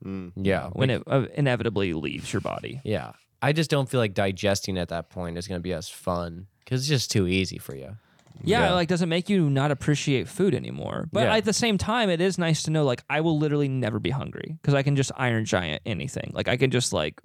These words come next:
Speaker 3: oh, I'll just eat trash. Like, I mean, if nothing else, like, my body's,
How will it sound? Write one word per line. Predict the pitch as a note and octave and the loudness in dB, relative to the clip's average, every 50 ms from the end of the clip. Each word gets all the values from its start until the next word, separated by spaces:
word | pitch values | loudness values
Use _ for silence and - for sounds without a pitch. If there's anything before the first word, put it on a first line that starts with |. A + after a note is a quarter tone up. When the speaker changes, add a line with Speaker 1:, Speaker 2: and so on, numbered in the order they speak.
| - - | -8 -2
Speaker 3:
oh, | C3+ D#3+ C#3+ G2+ C#2 G#1 - C#3 - _ _ _ _ _ _ _ _ _ _ _ | 0 2 2 2 0 -2 -8 -14 -20 _ _ _ _ _ _ _ _ _ _ _
I'll | - B2+ C3 C3 C#3 | 0 2 2 4 4
just | C#3 C#3 C3 - - | 2 2 0 -2 -2
eat | D3+ D3 C#3 - | -2 -2 0 -2
trash. | - - - D3 D3+ D3+ A2 - - C3+ - - | -4 -4 0 2 2 2 2 0 -2 -2 0 2
Like, | D3+ C#3+ C#3+ D3+ | 2 2 0 0
I | - C#3+ | 0 2
mean, | D#3 D#3 D3 C#3 | 2 2 2 2
if | C3 - | 0 0
nothing | C#3+ D3 D3+ C#3+ C#3 A#2+ B2 | 2 2 2 2 2 0 2
else, | C#3 C#3 A#2 A2+ A#2+ - | 2 2 2 2 2 0
like, | B2 - - - - _ _ - - | -2 -2 -4 -10 -20 _ _ -10 -6
my | C3 B2+ | -4 -2
body's, | B2+ C3+ B2+ C3+ C3+ C3 B2+ - - | 0 2 2 2 2 2 0 -2 -4